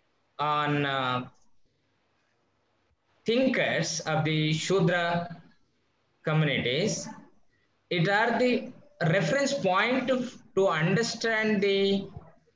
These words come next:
the genealogy of anti-caste intellectual traditions. Say one can name it as a,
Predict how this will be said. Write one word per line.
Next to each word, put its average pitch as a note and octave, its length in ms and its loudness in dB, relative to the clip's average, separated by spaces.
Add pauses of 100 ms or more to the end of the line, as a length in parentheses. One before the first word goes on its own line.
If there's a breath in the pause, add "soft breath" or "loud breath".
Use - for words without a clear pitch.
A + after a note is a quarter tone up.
(200)
the D#3 180 2
genealogy F#3+ 920 2
of E3 460 -2 (140)
anti-caste D#3+ 1080 0 (1040)
intellectual E3 580 2
traditions. D#3+ 800 -2 (1300 soft breath)
Say G3 440 4
one F#3 380 2
can G3 380 0
name F#3+ 340 2
it G#3+ 160 0
as F#3 260 0
a, E3+ 540 0